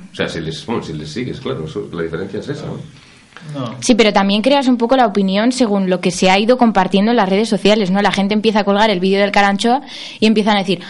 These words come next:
Speaker 3: "Ah, pues se lo tiene merecido", y tal, y cual, y cual, y tú sigues ese hilo y al final, pues, elaboras tu propia opinión, pero no, no con tus propios argumentos, sino
Speaker 1: Mm.
Speaker 3: con los que
Speaker 1: Claro, eso es muy, muy interesante, cómo las redes sociales también, en ese sentido, condicionan un poco nuestra opinión.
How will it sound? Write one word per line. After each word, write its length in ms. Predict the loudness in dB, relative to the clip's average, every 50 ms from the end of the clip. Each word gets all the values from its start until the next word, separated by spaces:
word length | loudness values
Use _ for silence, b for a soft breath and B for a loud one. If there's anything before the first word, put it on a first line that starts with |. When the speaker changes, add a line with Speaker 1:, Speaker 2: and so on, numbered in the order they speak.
| B B
Speaker 3:
"Ah, 160 | 2 2 2
pues 140 | 2 0 -2
se 60 | 0
lo 100 | -2 -2
tiene 160 | 0 0 0
merecido", 560 | 2 0 0 -2 2 2 2 2 4 2 2 2
y 80 | 0
tal, 320 | 2 4 4 6 6 4 2
y 60 | -2
cual, 280 | 2 4 4 4 4 2
y 40 | 2
cual, 200 | 2 2 2 2
y 40 |
tú 120 | 0 -2 0
sigues 260 | 2 2 2 2 0
ese 220 | 0 0 2 2 4
hilo 280 | 4 2 2 2 2
y 100 | 2 2
al 100 | 0 0
final, 340 | 0 -2 -2 0 0 0 0
pues, 300 | 0 0 0 0 0 -2 0
elaboras 460 | 2 2 2 2 2 2 0 0 0
tu 100 | -2 2
propia 380 | 2 2 2 4 4 6 6
opinión, 460 | 4 4 2 2 2 2 2 2 2 2
pero 200 | 2 0 2 2
no, 540 | 0 2 2 2 2 2 2 2 0 -2 B B B B B B B B B B
no 120 | 0 0 4
con 160 | 4 2 4
tus 140 | 2 0 2
propios 320 | 2 0 2 2 0 2 2
argumentos, 520 | 2 2 2 0 2 0 0 0 0 0
sino 200 | 0 0 0 0
Speaker 1:
Mm. 20 |
Speaker 3:
con 160 | 0 0 0 0
los 160 | -2 -2 0
que 520 | 0 0 0 2 0 0 -2 -2 -4 -6 -10 -12 -6
Speaker 1:
Claro, 220 | -4 -4 -2 -2
eso 80 | -4 -4
es 100 | -4 -2
muy, 140 | -2 -2 -2
muy 200 | -2 -2 -4 -4
interesante, 560 | -2 -4 -4 -4 -4 -4 -4 -6 -6 -6 -6
cómo 180 | -6 -4 -4 -4
las 120 | -2 -4
redes 140 | -4 -6 -6
sociales 400 | -8 -8 -6 -4 -6 -6 -6 -8
también, 340 | -8 -6 -6 -6 -6 -8 -10 -12 -18 -18 -16
en 120 | -14 -12 -10
ese 160 | -10 -10 -10
sentido, 500 | -10 -10 -10 -8 -6 -6 -4 -4 -6 -4
condicionan 460 | -4 -6 -4 -4 -4 -4 -4 -4 -2 -6
un 100 | -4 -6
poco 160 | -6 -6 -4
nuestra 280 | -6 -6 -6 -8 -10 -8
opinión. 380 | -8 -6 -4 -4 -4 -4 -6